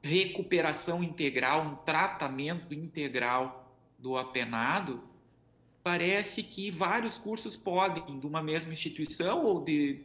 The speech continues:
instituições que estejam conveniadas, né, eh,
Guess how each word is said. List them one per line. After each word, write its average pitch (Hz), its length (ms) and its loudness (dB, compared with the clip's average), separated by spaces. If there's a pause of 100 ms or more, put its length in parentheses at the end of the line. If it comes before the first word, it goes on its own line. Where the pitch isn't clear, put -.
(140)
instituições 151 680 -6
que 151 340 -4 (460)
estejam 147 440 0
conveniadas, 151 880 2
né, 143 100 -12 (640)
eh, 143 280 2